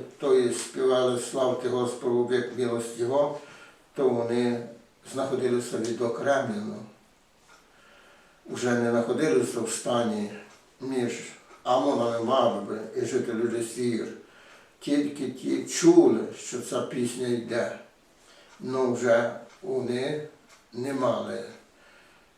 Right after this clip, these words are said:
іменно общення того, що було раніше. Тобто,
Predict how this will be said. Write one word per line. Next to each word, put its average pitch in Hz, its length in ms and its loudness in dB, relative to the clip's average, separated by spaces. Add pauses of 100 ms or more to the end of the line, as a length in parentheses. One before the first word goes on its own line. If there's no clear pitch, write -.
(280)
іменно 113 640 -2 (420)
общення 135 880 4
того, 190 800 0 (120)
що - 240 -6
було 135 720 0 (280)
раніше. 123 600 -4 (1000)
Тобто, 151 320 8